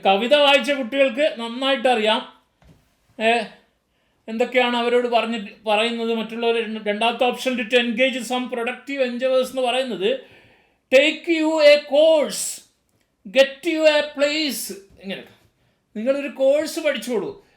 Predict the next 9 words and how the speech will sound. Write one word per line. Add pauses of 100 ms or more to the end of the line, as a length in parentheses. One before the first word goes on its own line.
(100)
അല്ലെങ്കിൽ
നിങ്ങളൊരു
പ്ലേസ്മെന്റ്
നേടിക്കൊള്ളൂ,
അല്ലെങ്കിൽ
നിങ്ങളൊരു
പൊസിഷൻ
വേറെ
എടുത്തോളൂ.